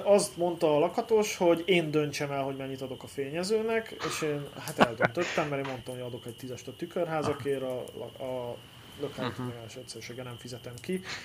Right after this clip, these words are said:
Speaker 1: mert én a normális munkáért fizetek. Én mondtam, hogy,
Speaker 2: Mhm.
Speaker 1: ö, nekem a végeredmény számít, engem nem érdekel, hogy mennyit izzadt vele, és ezt majd meglátok
Speaker 2: Mhm.
Speaker 1: mindjárt.
Speaker 2: Mm, igen, még ilyen szempontból viszonylag korrektek voltak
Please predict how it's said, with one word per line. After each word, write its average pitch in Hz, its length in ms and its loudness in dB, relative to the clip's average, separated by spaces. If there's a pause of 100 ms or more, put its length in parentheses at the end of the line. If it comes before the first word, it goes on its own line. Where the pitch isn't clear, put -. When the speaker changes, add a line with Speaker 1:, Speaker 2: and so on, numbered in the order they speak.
(120)
Speaker 1:
mert 147 280 2
én 147 180 4
a 139 120 0
normális 127 520 -4
munkáért 123 340 -10
fizetek. 156 680 -2 (500)
Én 135 60 -6
mondtam, 127 420 -8
hogy, 120 180 -4
Speaker 2:
Mhm. 110 120 -4
Speaker 1:
ö, 113 140 -6 (380)
nekem 120 220 -12
a 120 60 -10
végeredmény 117 520 -8
számít, 139 480 -4
engem 120 200 -8
nem 123 120 -10
érdekel, 110 280 -8
hogy 117 220 -12
mennyit 117 160 -12
izzadt 160 400 4
vele, 135 340 0 (640)
és 139 160 -4
ezt 139 140 -6
majd 143 140 -4
meglátok 131 440 -2
Speaker 2:
Mhm. - 420 -16
Speaker 1:
mindjárt. 135 460 -2 (280)
Speaker 2:
Mm, 185 580 -14
igen, 143 280 4
még 147 180 6
ilyen 143 180 10
szempontból 123 520 2
viszonylag 120 420 -2
korrektek - 600 0
voltak - 320 -6